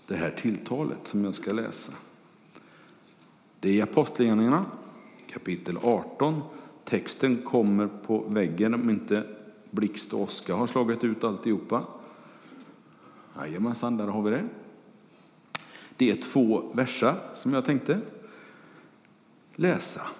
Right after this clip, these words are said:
En natt sa Herren i en syn till Paulus: "Var inte rädd, utan tala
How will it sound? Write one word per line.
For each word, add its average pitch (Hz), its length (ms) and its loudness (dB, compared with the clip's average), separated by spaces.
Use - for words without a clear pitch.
En 202 240 6
natt - 520 0
sa 151 220 4
Herren 120 380 6
i 127 60 8
en 147 120 6
syn 135 500 4
till 156 160 0
Paulus: - 640 -6
"Var 113 120 -4
inte 113 360 0
rädd, 127 320 0
utan 175 340 6
tala 170 600 4